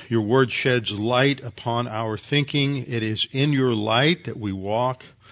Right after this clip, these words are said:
It's your light that illumines our path. It's your light that enables us to understand and properly, uh, appreciate the circumstances of life. It gives us perspective, teaches us priorities and values,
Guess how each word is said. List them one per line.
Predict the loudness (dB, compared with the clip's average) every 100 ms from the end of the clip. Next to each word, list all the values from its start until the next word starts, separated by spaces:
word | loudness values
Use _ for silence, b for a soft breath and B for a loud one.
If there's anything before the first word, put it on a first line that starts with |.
| B B B
It's | -10 -6
your | -4
light | -2 0 2 2 0
that | -2
illumines | 0 0 0 0 -2
our | -6 -10
path. | -12 -4 0 0 0 -4
It's | -10 -8 -6
your | -4
light | -2 0 0 -2
that | -4
enables | -4 -2 -2 -2 -4
us | -4 -4 -6
to | -8
understand | -6 -6 -4 -4 -2 -2 0 -2 -6 B B B -6
and | -6
properly, | -4 -2 0 0 0 2 2 2 -4 B B B -8
uh, |
appreciate | -8 -6 -2 0 0 0 0 -2 -6 -10
the | -6 -2
circumstances | 0 0 -2 -4 -2 -2 -2 -2 -2
of | -4 -4
life. | -4 -4 -10 -14
It | 0
gives | 0 0
us | -4
perspective, | -6 -4 -4 0 -2 -4 -14 -14 -10
teaches | -8 -6 -6 -8
us | -8
priorities | -8 -4 -2 2 2 2 0 -2
and | 2
values, | 4 6 4 2 0